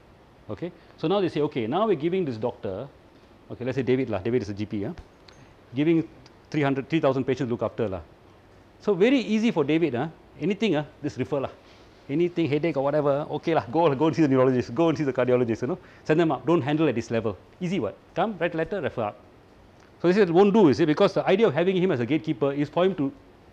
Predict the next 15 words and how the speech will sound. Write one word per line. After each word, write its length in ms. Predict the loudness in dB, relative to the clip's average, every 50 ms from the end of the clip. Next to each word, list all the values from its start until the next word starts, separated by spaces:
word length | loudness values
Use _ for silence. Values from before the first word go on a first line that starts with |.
| -20 -20 -20 -4 0
treat 160 | 0 0 0
at 120 | 0 -4
his 100 | -4 0
level 240 | 2 2 2 2 2
much 160 | 0 0 -2
as 100 | -2 -4
he 80 | -6 -6
can. 300 | -4 -4 -4 -4 -4 -8 -12 -20 -20 -20 -20 -20 -20 -20 -20 -20 -20 -8
So 100 | -4 -4
how 280 | -4 -2 0 0 2 2
do 60 | 2
you 80 | 0 0
do 120 | 0 0
that 180 | 0 -2 -2 -4
now? 180 | -6 -10 -10